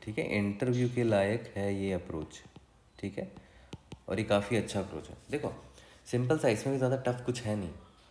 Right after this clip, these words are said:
आपको याद है, ये आप, जब आपका इनपुट था, तो आपका आउटपुट क्या था? आपका आउटपुट था, जो सबसे पहला सिक्स है, उसको आपने नाइन में कन्वर्ट कर दिया था। तो नाइन,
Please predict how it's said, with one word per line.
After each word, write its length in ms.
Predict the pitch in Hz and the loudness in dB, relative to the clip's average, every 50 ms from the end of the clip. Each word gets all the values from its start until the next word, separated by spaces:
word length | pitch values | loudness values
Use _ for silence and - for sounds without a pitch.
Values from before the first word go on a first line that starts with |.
| - - - - - - | -20 -20 -20 -20 -12 -2
आपको 240 | - 90 - - 131 | -2 0 0 2 2
याद 200 | 127 131 131 131 | 4 4 4 4
है, 60 | 160 | 2
ये 220 | 143 120 110 113 117 | 2 4 4 6 6
आप, 100 | 113 113 | 6 6
जब 160 | 113 123 117 | 6 4 4
आपका 240 | 117 113 117 123 120 | 4 2 2 2 2
इनपुट 440 | 113 107 107 107 127 123 120 123 - | 2 2 2 2 2 0 0 0 -2
था, 60 | 104 | -2
तो 100 | 101 110 | 0 0
आपका 220 | 104 101 - 107 104 | 0 0 2 2 2
आउटपुट 360 | 104 104 - - 123 - - | 2 2 2 0 -2 -2 0
क्या 140 | - 117 117 | 0 0 0
था? 220 | 117 151 220 - - - - - - - - - - - - - - - - - - - - - - - - - - - - - - _ - - - - | 2 0 -2 -2 -6 -16 -18 -20 -20 -20 -20 -20 -20 -20 -20 -20 -20 -20 -20 -20 -20 -20 -20 -20 -20 -20 -20 -20 -20 -20 -20 -20 -20 _ -20 -14 -10 -10
आपका 240 | - - - 107 | -10 -8 -6 -2
आउटपुट 460 | 101 98 98 98 - - 135 127 131 - | -2 -2 -2 -2 -2 -2 -2 -2 0 0
था, 100 | 120 123 | 0 2
जो 120 | 120 117 | 2 2
सबसे 320 | 110 113 104 104 - - 139 | 0 0 -2 -4 -2 -6 -4
पहला 320 | - - 110 110 117 127 131 | -2 0 0 2 2 2 0
सिक्स 300 | 127 - 131 127 - - | 0 -2 -4 -4 0 -2
है, 60 | 131 | -2
उसको 200 | 120 - - 127 | -2 0 -2 -2
आपने 240 | 117 117 123 123 123 123 - - - - - - - | -2 0 0 -2 -2 -2 -8 -14 -18 -20 -20 -10 -4
नाइन 220 | 104 104 104 107 | -2 0 0 2
में 160 | 113 110 107 101 | 2 0 0 0
कन्वर्ट 280 | - 95 90 90 87 | 0 -2 -2 -2 -4
कर 120 | - - 80 | -4 -8 -8
दिया 220 | 78 82 76 78 | -8 -6 -8 -8
था। 160 | - - 85 - - - - - - - - _ _ - | -8 -12 -14 -16 -18 -20 -20 -20 -20 -20 -20 _ _ -6
तो 60 | 92 | -4
नाइन, 520 | 95 92 92 92 92 98 113 143 147 120 | -2 0 0 2 2 2 0 0 -2 -4